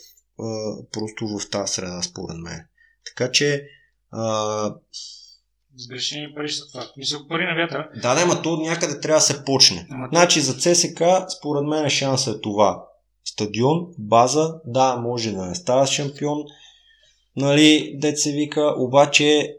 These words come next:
Speaker 1: а, нали, все пак и в спортен план нещо трябва да правиш, нали, защото ти публиката, ти няма как да,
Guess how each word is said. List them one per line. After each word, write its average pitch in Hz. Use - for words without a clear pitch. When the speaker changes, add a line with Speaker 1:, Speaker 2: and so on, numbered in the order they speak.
Speaker 1:
а, 127
нали, 135
все -
пак 143
и 139
в 123
спортен 139
план 135
нещо 131
трябва 127
да 120
правиш, 117
нали, 123
защото 131
ти 127
публиката, 123
ти 131
няма 127
как 120
да, -